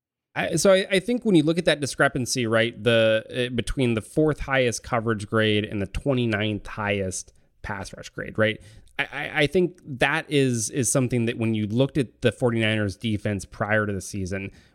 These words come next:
would have been very shocking for that to come out that way, right? Because this was, a-, as we talked about in the preview, like, a, a defense that was very much built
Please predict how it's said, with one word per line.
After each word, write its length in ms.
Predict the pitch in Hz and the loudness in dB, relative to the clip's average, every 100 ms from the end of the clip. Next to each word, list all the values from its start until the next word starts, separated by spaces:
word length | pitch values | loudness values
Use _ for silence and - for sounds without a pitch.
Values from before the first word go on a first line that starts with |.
| - | -4
would 140 | 113 | -2
have 100 | 104 | 2
been 220 | 113 107 | 0 2
very 260 | 104 123 113 | 2 2 0
shocking 540 | - 95 - - - - | -4 -10 -14 -16 -16 -10
for 100 | - | -4
that 220 | 101 98 | -4 -4
to 80 | 107 | -10
come 200 | - 110 | -8 -6
out 180 | 95 - | -8 -10
that 180 | - - | -16 -14
way, 120 | - - | -16 -6
right? 260 | 107 110 - | -2 -2 -4
Because 420 | 101 117 110 - - _ - - | -2 0 0 -4 -12 _ -20 2
this 220 | 143 147 | 2 4
was, 540 | 156 139 127 120 110 - | 2 4 4 0 -6 -4
a-, 240 | 123 123 | 0 0
as 200 | 127 117 | 0 -2
we 80 | 117 | -2
talked 240 | 120 113 110 | -2 -4 -2
about 160 | 113 | -4
in 80 | 113 | -2
the 60 | 104 | -2
preview, 440 | 185 202 170 143 | 0 2 4 2
like, 180 | 127 - | 2 0
a, 260 | 127 120 127 | 0 0 0
a 100 | 113 | -4
defense 520 | 117 120 139 120 - | -2 0 2 0 0
that 200 | 117 - | -4 -2
was 220 | 107 98 | -4 -4
very 360 | 92 104 110 110 | -2 0 2 2
much 240 | 104 90 92 - | 0 -4 -8 -2
built 360 | 107 101 - | 0 0 -6